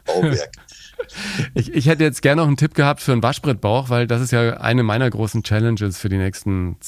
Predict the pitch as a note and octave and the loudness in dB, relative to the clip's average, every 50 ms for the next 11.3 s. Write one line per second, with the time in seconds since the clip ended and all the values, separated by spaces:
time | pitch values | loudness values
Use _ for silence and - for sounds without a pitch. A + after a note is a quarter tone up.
0 | - - - - - - - - B2+ D3 F#3 F#3+ G3 G3 - F#3 - D3+ D3 G3 | -18 -16 -14 -10 -6 -6 -2 -2 0 0 2 0 0 0 0 -2 -2 -2 -2 -2
1 | G3+ - G#2+ E2 C2+ - - - - - - - _ _ _ _ - - D#2+ D2+ | -4 -4 -6 -6 -8 -10 -10 -10 -12 -12 -12 -20 _ _ _ _ -6 -6 -6 -6
2 | D#2+ - - B2+ C#3+ D#3+ E3 - C#3 A#2+ A#2 A2+ G#2+ G2 F2+ - - - A#2+ A2+ | -4 -2 0 2 2 2 0 0 0 2 2 2 0 -2 -4 -8 -2 0 0 0
3 | - - F#2+ F#2 F#2 F2 F2 F#2+ - - - - - - - A3+ G#3+ C3 - G#3+ | 2 0 0 0 0 0 0 0 0 0 -2 -6 -8 -10 -6 -4 -2 0 0 0
4 | A3 - - - F3+ D3+ B2+ F3 F3+ D#3 D3+ C3 B2+ E3+ G3 - - C3+ - - | 0 -2 0 0 0 2 2 0 0 0 0 0 0 0 -2 -2 -4 -4 -4 -4
5 | F#2+ - - - D2 D#2+ - - D#2 F#2 G#2+ G#2+ - - - - A2+ A#2+ B2 - | -6 -6 -6 -8 -8 -8 -8 -8 -6 -4 -4 -2 -4 -4 -2 -2 -2 -2 -2 -2
6 | A2+ G#2 A#2+ B2 F2+ C2 B1 - _ - - - - - - - _ _ _ _ | -2 0 0 0 -2 -4 -6 -12 _ -20 -20 -20 -20 -20 -20 -20 _ _ _ _
7 | _ _ - - - G#2 G2+ G2 G2 F#2+ F#2+ E2+ G#2+ A2 A#2 A#2 A2+ A#2 B2+ B2+ | _ _ -8 -2 0 2 2 2 2 2 2 0 0 2 2 2 2 0 -2 -2
8 | C3+ A#2+ A2 G#2 A2 G#2 G2+ G2 F2+ - E2+ F2 F#2 F2 F2 - - - A2 A2 | -2 -2 0 0 0 0 0 0 -2 -4 -4 -6 -6 -6 -6 -8 -4 -2 0 0
9 | G#2 F2+ - G#2 G2 A#2 G#2+ - - G#2+ G2+ A2 C#3 D3 - A2 F2+ F2+ E2 E2 | 0 0 0 0 0 -2 -4 -4 -4 -4 -2 0 -2 -2 -2 -4 -6 -6 -8 -8
10 | - D#2+ G2+ - - - - - - A2 A2 A#2 A#2 - - C3 B2+ C3 B2 G2 | -6 -6 -6 -4 -6 -10 -10 -4 -2 0 0 0 -2 -2 -2 0 2 2 2 2
11 | F2 F2 F#2 A#2 C3 | 0 0 -2 -2 -4